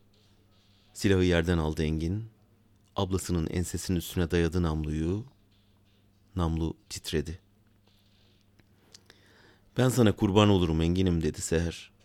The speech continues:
"Korkma, ablası kurban, hiçbir şeyden, hiç kimseden korkma. Hapiste sağlığına dikkat et," diye yüreklendirdi küçük kardeşini. Engin gözlerini sıkıca kapadı.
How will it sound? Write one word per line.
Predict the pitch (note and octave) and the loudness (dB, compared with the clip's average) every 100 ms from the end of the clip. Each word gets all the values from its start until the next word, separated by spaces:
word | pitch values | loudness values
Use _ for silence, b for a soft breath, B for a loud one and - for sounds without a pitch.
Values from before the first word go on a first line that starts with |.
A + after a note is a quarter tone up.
| _ _ _ _ _ | _ _ _ _ _
"Korkma, | - A2+ - F2 G2 _ _ - | 2 2 2 -6 -8 _ _ -6
ablası | F#2+ F2 F2 - | -4 -2 -4 -6
kurban, | F#2 F2+ F2 | -4 -2 -4
hiçbir | F#2 - - | -6 -6 -4
şeyden, | - F#2+ D#2 F2 - _ | 0 0 0 -6 -12 _
hiç | A2+ - | -6 -2
kimseden | A#2+ A2+ G#2+ F#2+ F#2 | -2 0 0 0 -2
korkma. | F#2 - F2 E2+ b b b b b | -4 -4 -6 -8 b b b b b
Hapiste | - G#2+ - F#2 | -6 -4 -2 -4
sağlığına | F#2+ F#2 F2+ F2+ E2+ | 2 4 4 2 -2
dikkat | E2+ - F#2 | -4 -8 -8
et," | E2 - - _ _ _ - | -8 -12 -20 _ _ _ -10
diye | - F2 | -4 -2
yüreklendirdi | E2+ F2 - E2+ E2+ D#2+ | -2 -4 -2 -2 -2 -6
küçük | - E2+ - | -10 -14 -12
kardeşini. | - D#2+ E2+ - A1 - _ _ _ _ _ _ _ _ _ _ b b b b b b b b _ - | -8 -8 -6 -8 -10 -14 _ _ _ _ _ _ _ _ _ _ b b b b b b b b _ -2
Engin | F#2+ F2+ G2 | 0 0 0
gözlerini | G2+ F#2 F2+ F2+ F2+ | 0 0 2 0 0
sıkıca | - - F2+ | -4 -4 -2
kapadı. | - E2+ E2 D#2 F2+ A2+ | -2 -4 -6 -4 -4 -6